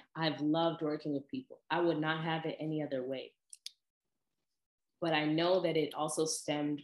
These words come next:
from a place of feeling like no one would listen to just me. And yo, that's not true. <laughs> That's not true. Literally a lie from the enemy.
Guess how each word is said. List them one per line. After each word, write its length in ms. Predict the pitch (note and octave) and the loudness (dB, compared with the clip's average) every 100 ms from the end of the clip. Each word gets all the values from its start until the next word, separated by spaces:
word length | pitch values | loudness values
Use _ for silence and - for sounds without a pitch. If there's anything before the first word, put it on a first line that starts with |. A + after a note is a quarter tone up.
| - | -8
from 140 | D3 | -6
a 60 | C3 | -6
place 360 | - C#3+ C#3 | -4 -4 -2
of 140 | - - | -6 -6
feeling 300 | - D3 C#3+ | -4 -2 -2
like 160 | C#3 B2+ - _ - | -4 -8 -14 _ -4
no 200 | D3 D#3 | 0 2
one 220 | E3 D#3 | 0 0
would 140 | C#3+ | -2
listen 500 | C3+ C#3+ C#3+ C#3+ C3+ C3+ _ | -2 -4 -2 -4 -6 -8 _
to 100 | - | -10
just 500 | C#3 - C3 C3 - | -8 -6 -6 -6 -10
me. 300 | - C3 - - _ _ _ _ _ _ _ _ _ _ _ _ _ _ _ _ _ | -8 -10 -10 -18 _ _ _ _ _ _ _ _ _ _ _ _ _ _ _ _ _
And 180 | C#3+ B2+ | -10 -6
yo, 360 | C3 C#3+ - - - | -2 -2 -4 -8 -4
that's 220 | D3 D3 | -2 0
not 240 | F3 D3+ - | 0 -2 -4
true. 380 | - D#3 F3+ - _ | -2 0 0 -4 _
<laughs> 400 | G3 E3 G#3+ - | -2 2 4 4
That's 400 | F#3+ F3 - - - | 4 4 2 -4 -6
not 320 | C#3 D3 - | -2 2 2
true. 380 | - F3+ A3 D#3+ - _ _ _ | 4 6 6 4 -2 _ _ _
Literally 340 | D#3+ F3+ F3+ E3+ | 6 8 10 10
a 80 | |
lie 260 | D#3 C#3+ C#3+ | 6 2 -2
from 160 | - D#3+ | -2 -2
the 120 | D3+ | -2
enemy. 340 | F#3+ D3 B2+ | -2 -4 -6